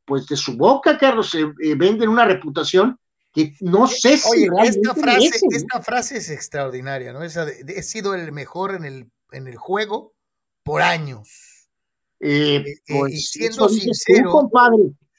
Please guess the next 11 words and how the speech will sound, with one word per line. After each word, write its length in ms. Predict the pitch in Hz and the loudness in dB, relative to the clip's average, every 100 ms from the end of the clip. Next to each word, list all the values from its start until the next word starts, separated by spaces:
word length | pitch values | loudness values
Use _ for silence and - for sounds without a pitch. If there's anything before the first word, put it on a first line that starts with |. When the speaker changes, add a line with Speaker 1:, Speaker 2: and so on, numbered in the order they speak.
| _ _ _ _ - | _ _ _ _ -4
Speaker 2:
<laughs> 400 | - - 302 - | -4 -2 -2 -4
y 80 | |
siendo 320 | 175 240 277 254 | -6 -4 -4 -4
sincero, 460 | 220 190 226 214 | -6 -2 0 0
Anuar, 260 | 196 202 180 | 0 -2 -2
comparándolo 720 | 170 147 170 202 254 285 226 | -8 -2 0 0 -2 -6 -6
con 140 | 170 | -8
esquineros 540 | 165 - 160 165 202 165 | -10 -10 -10 -8 -8 -8
de 100 | 143 | -10
generaciones 600 | 147 143 131 139 175 156 | -10 -8 -8 -10 -12 -12
anteriores, 760 | 135 123 123 139 160 165 - | -12 -12 -10 -10 -10 -12 -18